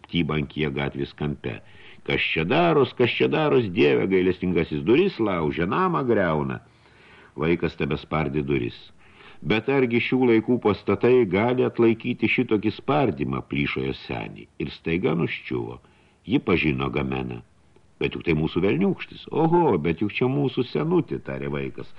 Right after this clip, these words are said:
„Labas, Birgonėle, atėjau savo protėvio aplankyti.“ Senė padarė nuostabią, labai sudėtingą grimasą, kokią gali nutaisyti tik neapykanta, pasitelkusi senatvę ir šlykštumą.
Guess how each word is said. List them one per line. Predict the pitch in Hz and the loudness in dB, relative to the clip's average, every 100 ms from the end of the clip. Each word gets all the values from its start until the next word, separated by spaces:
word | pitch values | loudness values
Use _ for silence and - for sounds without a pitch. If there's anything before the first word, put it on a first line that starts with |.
| - - - - | -18 -18 -10 2
„Labas, | 113 151 147 147 | 4 4 2 0
Birgonėle, | 143 156 147 156 151 92 69 64 57 - | 2 2 4 2 4 2 0 -4 -6 -6
atėjau | 90 92 87 92 | 0 4 4 2
savo | 104 107 | 2 2
protėvio | 101 175 175 - 69 65 | 2 2 2 0 -2 -4
aplankyti.“ | 69 71 67 60 57 - 50 _ _ _ _ - - - - | -2 -2 -4 -8 -14 -16 -20 _ _ _ _ -20 -20 -20 -10
Senė | - 87 82 76 | -2 0 2 0
padarė | 78 76 80 71 69 | 0 0 0 0 0
nuostabią, | 73 - - 95 85 71 | -2 -4 -2 0 0 -2
labai | 65 76 73 | -2 0 -2
sudėtingą | - 65 67 - 73 65 65 | -2 -6 -6 -4 -6 -4 -4
grimasą, | 67 80 120 123 - 73 | -2 0 2 2 0 -4
kokią | 71 64 69 | -4 -4 -4
gali | 76 73 71 | -2 -2 -2
nutaisyti | 69 69 69 - 82 71 | -4 -4 -6 -4 -6 -8
tik | - 62 | -8 -8
neapykanta, | 69 67 - 135 123 110 104 98 - - - - | -6 -6 -2 -2 -2 -4 -2 -4 -6 -20 -12 -2
pasitelkusi | 98 101 87 104 - 90 85 | 0 0 2 2 2 -2 -4
senatvę | - 78 87 87 - 78 78 | -4 -2 0 0 -2 -4 -2
ir | 87 80 | -2 -2
šlykštumą. | - 78 - - 82 73 | -2 -2 -4 -2 0 0